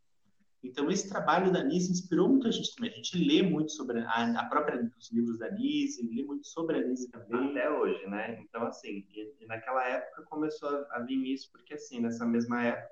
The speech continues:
Speaker 2: então, que a gente tava fazendo estágio, e na mesma época que a gente tava ainda, né, trabalhando no projeto, é, fomos fazer, né, su-, é, a gente fazia supervisão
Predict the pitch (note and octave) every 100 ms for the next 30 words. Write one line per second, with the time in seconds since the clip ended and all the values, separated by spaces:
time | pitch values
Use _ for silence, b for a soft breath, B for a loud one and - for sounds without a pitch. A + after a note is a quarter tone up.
0 | - - - - A2+ A2+ A2 A2 A2 G#2+
1 | - - A2+ C#3 F3 F#3 F3+ B - _
2 | - A2+ A2+ A2+ A2 A#2 A#2 A#2 A2+ A2
3 | - - A2 G#2+ - G#2+ G2+ G#2 F#2+ G2+
4 | G#2 A#2 A2 G#2+ G#2 G#2 - G#2 G#2 G2+
5 | G2+ G2+ - G#2+ G#2+ A#2 D3+ D#3 D#3+ -
6 | _ _ _ - G#2+ G#2+ G#2+ G#2 - -
7 | A#2+ B2+ C3+ C3+ B2 A#2 G#2+ G2+ G2+ G2
8 | G2 - - F#2+ F#2 F#2 G2 - G#2+ G2+
9 | G2+ G2 G2 G#2 G#2 G#2 A#2+ D#3 A#3